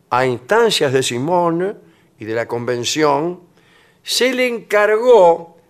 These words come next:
al artista Jacques-Louis David, el famoso pintor David, que organizara un funeral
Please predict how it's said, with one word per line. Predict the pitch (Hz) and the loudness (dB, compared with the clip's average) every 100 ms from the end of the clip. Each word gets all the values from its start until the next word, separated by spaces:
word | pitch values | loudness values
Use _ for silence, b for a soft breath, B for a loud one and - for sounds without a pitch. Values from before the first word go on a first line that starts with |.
| _ | _
al | 120 127 | -6 -2
artista | 143 143 143 233 208 - - 110 - _ _ _ - | 0 -2 -4 -2 -2 -2 -10 -12 -12 _ _ _ -6
Jacques-Louis | 147 143 135 147 117 | -6 -4 -6 -6 -2
David, | 139 180 147 156 226 | -2 0 -2 -4 -12
el | 104 92 - _ _ | -16 -18 -20 _ _
famoso | - 139 175 - 107 | -14 -8 -8 -8 -12
pintor | 110 104 113 104 87 _ _ | -16 -14 -10 -10 -14 _ _
David, | 110 101 90 92 - _ b b b b b | -16 -14 -14 -20 -20 _ b b b b b
que | 202 | 2
organizara | 208 190 180 - 196 190 175 | 2 2 2 2 2 2 0
un | 160 170 | -2 -6
funeral | 165 170 143 135 131 135 | -2 -2 0 0 -2 -4